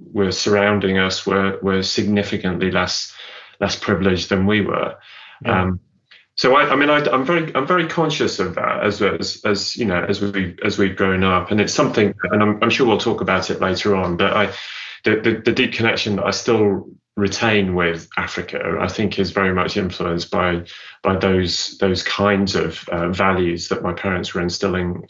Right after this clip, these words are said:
Speaker 1: in me at that, at that young age.
Speaker 2: Okay.
Speaker 1: Um,
Speaker 2: And, and how did that contrast? So, so I'm assuming, oh, j-, just quickly, h-, how old were you when you then left, uh, Africa,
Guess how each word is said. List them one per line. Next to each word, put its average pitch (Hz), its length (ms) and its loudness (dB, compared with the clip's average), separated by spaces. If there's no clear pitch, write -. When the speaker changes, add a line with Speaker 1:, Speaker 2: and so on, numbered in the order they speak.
Speaker 1:
in 90 200 0
me 85 320 0
at 90 140 0
that, 90 380 0
at 95 100 0
that 95 180 0
young 90 220 0
age. 90 500 -4
Speaker 2:
Okay. 117 180 -4
Speaker 1:
Um, 95 300 0
Speaker 2:
And, 151 200 -2
and 160 100 2
how 170 160 4
did 233 160 4
that 240 200 0
contrast? 156 520 -2
So, 127 280 0
so 131 420 0
I'm 135 160 2
assuming, 175 500 2
oh, 165 280 -4
j-, 180 100 -4
just 190 220 0
quickly, 113 300 0
h-, 113 40 -2
how 139 640 2
old 165 320 0
were 135 120 2
you 117 240 0
when 113 200 0
you 113 320 2
then 110 580 0
left, 113 540 0
uh, 107 400 2
Africa, - 340 -4